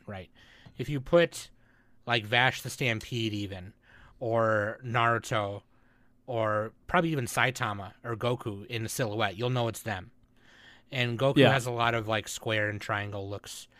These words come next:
Speaker 1: kind of to his body shape. But, like, yeah, I think those are, those rules are kinda cool.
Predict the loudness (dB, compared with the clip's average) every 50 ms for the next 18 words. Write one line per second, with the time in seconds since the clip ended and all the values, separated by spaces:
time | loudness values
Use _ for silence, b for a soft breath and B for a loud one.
0 | b b b b b b -2 -2 0 0 -2 -4 -6 -6 -6 -6 -6 -8 -8 -6
1 | -6 -4 -4 -6 -8 -10 -10 -10 -10 -12 -12 -16 -20 _ _ b b b b b
2 | b b b b 0 2 2 4 4 4 2 2 2 0 -6 -14 -20 _ _ _
3 | _ _ _ -20 -20 -20 _ _ _ _ _ _ _ _ _ _ _ _ -16 -12
4 | -4 2 4 6 6 6 6 4 2 0 2 2 2 2 2 4 4 4 4 4
5 | 2 2 0 2 2 2 0 2 2 4 4 4 2 0 -2 b b b b b
6 | b b b 4 4 4 4 2 2 4 4 4 2